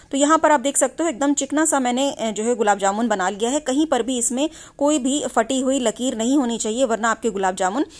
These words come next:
अच्छे से नहीं बनेंगे और वो मतलब फटे फटे से दिखाई देंगे।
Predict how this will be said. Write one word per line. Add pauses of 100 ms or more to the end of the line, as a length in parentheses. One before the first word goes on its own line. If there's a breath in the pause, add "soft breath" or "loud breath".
(240 loud breath)
अच्छे
से
नहीं
बनेंगे
और
वो
मतलब
फटे
फटे
से
दिखाई
देंगे।